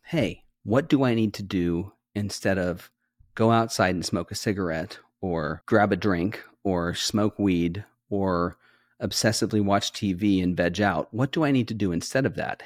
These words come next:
And you gotta get a list of potential options that will work for you. There's so many options out there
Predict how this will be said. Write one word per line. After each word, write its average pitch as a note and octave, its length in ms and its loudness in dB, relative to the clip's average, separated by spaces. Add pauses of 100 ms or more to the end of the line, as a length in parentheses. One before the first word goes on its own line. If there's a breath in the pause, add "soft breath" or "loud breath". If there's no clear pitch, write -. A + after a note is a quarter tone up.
(500)
And A#2+ 100 2
you B2+ 60 0
gotta D3+ 160 2
get C#3+ 140 2
a - 20 2
list A2 560 -2 (400 loud breath)
of G2 380 0
potential - 440 -2
options B2 640 -4 (380 soft breath)
that A#2+ 160 0
will C3+ 140 4
work D3+ 180 2
for - 140 -2
you. - 240 -2 (100)
There's C3+ 340 4
so D#3 360 4
many D3 340 6
options A2+ 540 -4
out A#2+ 220 -6
there C2+ 280 -4